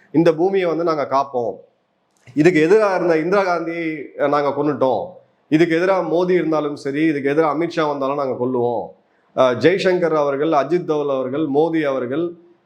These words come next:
அஹ், அதன் பிறகு அமித்ஷா அவர்கள், இவங்க நாலு பேரையும் நாங்க தூக்காம விட மாட்டோம் அப்படின்னு சொல்லிட்டு பயங்கர ஒரு ஹிஸ்டாரிக்கான ஒரு இது. இப்ப என்னன்னா, போன முறை இவனுக்கு வச்ச குறி, அந்த மர்ம நபர் வச்ச குறி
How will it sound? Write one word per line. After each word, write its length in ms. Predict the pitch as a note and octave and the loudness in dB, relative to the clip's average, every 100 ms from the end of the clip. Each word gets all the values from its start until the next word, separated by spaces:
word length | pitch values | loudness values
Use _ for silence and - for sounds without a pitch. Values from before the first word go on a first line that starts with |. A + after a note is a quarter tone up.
| - | 0
அஹ், 340 | C3 C3 B2+ | 2 4 0
அதன் 260 | A#2 C#3 C#3+ | 0 0 0
பிறகு 200 | D3+ E3 | 2 2
அமித்ஷா 320 | C#3+ D#3+ D3+ | 0 -2 0
அவர்கள், 280 | C#3 B2+ C3 | 0 0 -4
இவங்க 260 | B2+ B2+ C#3 | -4 0 2
நாலு 260 | F#3+ G3 | 2 0
பேரையும் 340 | F3 E3 F3 F3 | -2 -2 -2 -2
நாங்க 340 | D3 C3+ E3 | -4 -4 -4
தூக்காம 280 | E3 D#3+ D3 | 0 0 -2
விட 160 | C3 | -4
மாட்டோம் 480 | C3 A#2 G#2+ B2 A2 - | -4 -4 -2 -4 -2 -4
அப்படின்னு 220 | C3+ C#3+ | -4 -4
சொல்லிட்டு 400 | C3+ B2 E3 G#3+ | -4 -4 0 0
பயங்கர 640 | A2+ B2 D3+ F#3+ G#3 G#3+ F#3 E3+ D3 C3 A#2+ G#2 F#2+ F#2+ _ _ _ - | 2 0 0 0 0 0 0 -2 -2 -4 -6 -8 -12 -16 _ _ _ 0
ஒரு 180 | D#3 | 2
ஹிஸ்டாரிக்கான 1040 | D3 C#3 C3 C3 F#3 F3 E3 D#3 E3+ E3 C#3+ | 2 0 -2 -4 2 2 2 0 -2 0 -2
ஒரு 400 | C3 A#2+ A2+ - | -2 -2 -2 0
இது. 360 | C#3+ - - _ _ _ _ | 0 0 -8 _ _ _ _
இப்ப 140 | - D#3 | 0 2
என்னன்னா, 640 | D#3+ A#3+ G#3+ E3 F#3 G3+ - - _ _ _ _ - | 4 2 2 0 0 -2 -6 -18 _ _ _ _ 2
போன 300 | G#3 A#3+ A3 | 4 4 0
முறை 300 | G#3 A#3 G#3+ | 0 -2 -2
இவனுக்கு 280 | G3 F#3 | -4 -2
வச்ச 240 | F3 F3 G3 | -4 -4 -4
குறி, 240 | F#3 F#3 | 0 0
அந்த 120 | F3+ | 2
மர்ம 260 | D#3 D#3+ F#3+ | 0 0 2
நபர் 240 | F3+ E3 | 2 0
வச்ச 220 | D#3 - D3 | -2 -4 -6
குறி 280 | D3+ F#3+ | 0 0